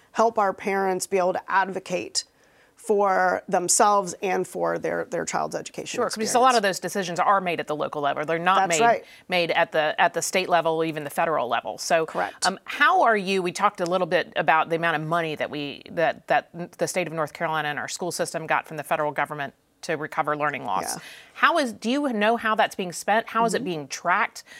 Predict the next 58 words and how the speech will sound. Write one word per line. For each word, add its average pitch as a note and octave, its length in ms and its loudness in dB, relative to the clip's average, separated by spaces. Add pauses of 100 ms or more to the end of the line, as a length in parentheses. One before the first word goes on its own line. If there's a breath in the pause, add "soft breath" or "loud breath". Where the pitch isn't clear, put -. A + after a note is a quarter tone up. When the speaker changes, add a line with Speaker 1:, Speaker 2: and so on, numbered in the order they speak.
(240 loud breath)
Speaker 2:
Um, G3 320 4
you G#3+ 80 0
know, G3+ 120 4
when F#3+ 440 -2
you, F3+ 320 -6
we G3 160 -2
don't A3 180 2
wanna G3+ 160 4
see A3 240 2
just, F#3 260 -4
you G3+ 120 -2
know, F3 100 2
money F#3 240 0
go F#3 140 2
into F3+ 200 -2
a E3 60 2
void F#3+ 320 0
or E3+ 100 2
not D#3+ 220 0
be D3+ 60 -6
used G#3 440 0
or E3+ 100 -2
not E3 180 -2
be E3 60 -6
used E3 280 -4
for F#3+ 140 -4
what E3+ 160 0
we F3 100 -4
need. G3 380 -6 (180 loud breath)
How C#3+ 60 -6
Speaker 1:
Right. C#4+ 180 6
Speaker 2:
do F4+ 60 -2
you C4 160 0
know G3+ 260 2
what F3+ 380 2
schools F#3+ 360 -6
are G3+ 60 -6
doing A3 300 -6
with - 160 -10
it? - 100 -12 (400 loud breath)
Speaker 1:
So B3+ 480 6
our B3 260 6
financial A#3 480 4
business G3+ 380 2
services G3+ 580 2
division, F#3+ 760 2
led F#3 240 2
Speaker 2:
Mm-hmm. - 0 -
Speaker 1:
by F#3+ 340 2
my, F#3+ 280 0
my F#3 160 0
C F#3+ 200 2
F G3+ 180 0
O, F#3+ 440 2
uh, F3+ 160 4
Speaker 2:
Okay. F3+ 80 4
Speaker 1:
Alexis G3 420 0
Schaus, G3+ 360 0